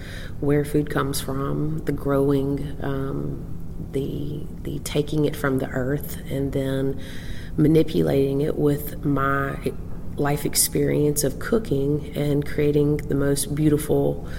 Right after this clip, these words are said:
um, dish that I possibly can for the guests to enjoy. And it's a, a way of sharing. Um, I was introduced to really delicious food, um, from my family.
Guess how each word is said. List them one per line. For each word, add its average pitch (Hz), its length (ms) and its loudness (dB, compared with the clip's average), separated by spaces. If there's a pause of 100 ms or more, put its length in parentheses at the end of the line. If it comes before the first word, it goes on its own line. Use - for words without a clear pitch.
(340)
um, - 720 -6 (240)
dish 156 320 4
that 151 100 0
I 147 100 0
possibly 147 520 0
can 160 380 2
for 143 400 2
the 143 100 2
guests 143 280 -2
to 151 140 2
enjoy. 143 640 2 (200)
And 69 220 -4
it's - 200 -4
a, 71 300 -2 (640)
a 143 60 0
way 143 240 4
of 135 120 0
sharing. 165 760 4 (260)
Um, 156 640 -4
I - 100 -6
was 143 480 0 (1500)
introduced 156 840 2 (280)
to 151 160 0
really 151 300 2
delicious 147 560 2
food, 139 540 2 (300)
um, 143 460 -4
from 143 540 0
my 139 340 -2
family. 139 720 -2